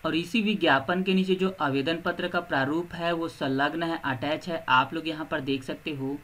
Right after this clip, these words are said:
दोस्तों, इसे अच्छे से पढ़ने के बाद ही आप लोग इन पदों के लिए आवेदन करें।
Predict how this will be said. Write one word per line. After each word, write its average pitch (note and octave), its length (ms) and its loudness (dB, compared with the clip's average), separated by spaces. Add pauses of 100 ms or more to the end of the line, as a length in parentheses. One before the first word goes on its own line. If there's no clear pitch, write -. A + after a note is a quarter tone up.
(320)
दोस्तों, F3+ 400 -2
इसे G3 340 -4
अच्छे E3+ 320 -2
से F#3+ 140 -2
पढ़ने E3 360 0
के F3 160 -2
बाद C#3+ 320 2
ही D#3+ 160 -2 (100)
आप C#3 240 2
लोग C#3+ 380 -2
इन F3 160 -2
पदों D3+ 300 -2
के E3 120 -4
लिए F3+ 260 -2
आवेदन C3 400 2
करें। A2+ 240 0